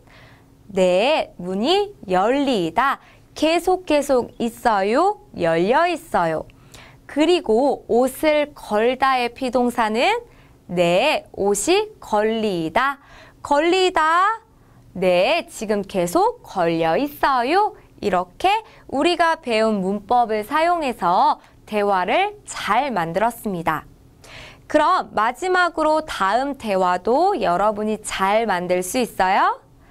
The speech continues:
네, 좋습니다. 자, 그 다음 대화입니다. 어, 여러분, 자, 지금 질문해요.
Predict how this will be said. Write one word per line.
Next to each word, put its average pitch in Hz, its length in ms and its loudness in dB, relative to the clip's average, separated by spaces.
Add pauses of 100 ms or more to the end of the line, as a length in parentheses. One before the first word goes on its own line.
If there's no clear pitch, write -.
(380)
네, 285 360 0 (100)
좋습니다. 214 880 -2 (1700)
자, 349 480 2
그 302 320 0
다음 294 520 0
대화입니다. 208 880 0 (420)
어, 202 720 2 (140)
여러분, 214 760 0
자, - 280 -2 (100)
지금 240 320 -4
질문해요. 214 1040 0